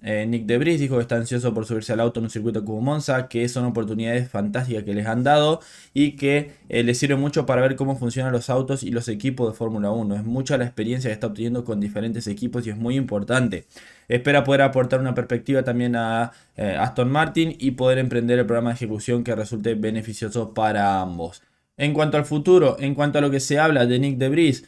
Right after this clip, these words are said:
bueno, está la opción y lo que se está barajando es un futuro del piloto neerlandés en el equipo Williams, que todavía se cree que tiene una opción y la verdad que todos estos test que está haciendo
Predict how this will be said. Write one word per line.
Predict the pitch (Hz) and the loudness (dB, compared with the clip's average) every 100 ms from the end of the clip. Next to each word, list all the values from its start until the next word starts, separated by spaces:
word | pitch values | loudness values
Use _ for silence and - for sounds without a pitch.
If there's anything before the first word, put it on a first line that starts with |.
| _ - | _ -2
bueno, | 127 110 - - | 2 2 -2 -4
está | 120 127 151 | -2 2 2
la | 147 | 2
opción | 123 143 151 | 2 -2 -2
y | - | 0
lo | 123 110 | 0 2
que | 123 | -2
se | 123 | -4
está | 123 139 | 0 2
barajando | 147 139 123 131 135 120 135 - _ | 4 2 0 0 0 0 -2 -8 _
es | - 139 | -6 -2
un | 165 | -2
futuro | 131 120 139 143 | -2 -2 0 0
del | 127 | 0
piloto | 117 113 127 127 | 0 -2 0 0
neerlandés | 120 110 104 104 123 127 - | -2 -2 -2 0 -2 -4 -10
en | - 131 135 - | -4 0 0 -4
el | - 117 | -2 -2
equipo | 107 131 123 123 | 0 -2 0 2
Williams, | 117 120 110 98 101 - | 6 6 4 0 -2 -4
que | 113 120 127 131 _ | 2 4 2 -2 _
todavía | - 117 123 131 | 0 4 4 2
se | 123 | 0
cree | 131 127 | 0 0
que | 123 | 0
tiene | 131 131 | 0 0
una | 127 | 0
opción | 123 - 143 151 151 - _ _ | -2 2 2 2 0 -12 _ _
y | 135 139 135 135 131 | 2 4 6 6 6
la | 131 | 4
verdad | 127 135 143 | 6 4 2
que | 135 | -2
todos | 127 143 | 0 0
estos | 143 131 127 | 0 -2 -2
test | 139 135 | -2 -2
que | 123 | -4
está | 123 127 | -4 -4
haciendo | - 139 135 135 135 | -2 0 2 2 2